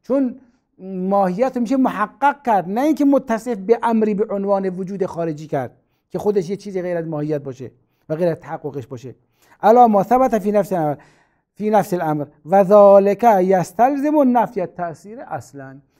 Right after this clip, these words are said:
نتیجه این شد که همه هیچ کارن، خدا هم هیچ کاره است، من و تو هم هیچ کاریم، نمیتونیم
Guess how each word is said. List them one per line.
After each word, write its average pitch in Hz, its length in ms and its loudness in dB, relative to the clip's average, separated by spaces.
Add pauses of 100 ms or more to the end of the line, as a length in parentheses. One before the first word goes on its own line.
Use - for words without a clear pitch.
نتیجه 226 360 -2
این 247 160 0
شد 202 220 -6
که 185 200 -6 (500)
همه 381 220 4
هیچ 269 260 2
کارن، 156 360 0
خدا 262 260 2
هم 285 80 6
هیچ 254 180 -2
کاره 269 140 -2
است، 240 80 0
من 247 100 0
و 220 40 -4
تو 214 120 -2
هم 180 80 -2
هیچ 165 160 -8
کاریم، 131 300 -2 (640)
نمیتونیم 285 720 2